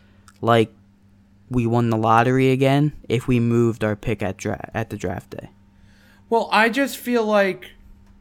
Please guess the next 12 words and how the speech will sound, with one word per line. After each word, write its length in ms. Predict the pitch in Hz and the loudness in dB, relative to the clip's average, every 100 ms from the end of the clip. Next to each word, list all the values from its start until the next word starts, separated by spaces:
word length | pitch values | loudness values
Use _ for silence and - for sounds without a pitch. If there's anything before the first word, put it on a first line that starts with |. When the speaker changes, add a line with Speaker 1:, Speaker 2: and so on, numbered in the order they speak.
| _ _ _ _ _ _ _ _ _ _ _ - | _ _ _ _ _ _ _ _ _ _ _ -14
Speaker 2:
for 180 | - 160 | -4 -4
you 280 | 147 208 | -2 -4
guys, 500 | 202 180 139 131 131 - | 2 6 6 6 2 -8
we've 260 | 127 139 - | -4 -4 -2
been 260 | 151 156 | -2 -2
over 280 | 165 147 123 | -2 -2 -2
it. 40 | 131 | -4
You 80 | 135 | -4
don't 140 | 131 139 | -6 -6
need 120 | 165 | -6
the 80 | 180 | -10
picks. 500 | - 117 110 - | -8 -10 -10 -14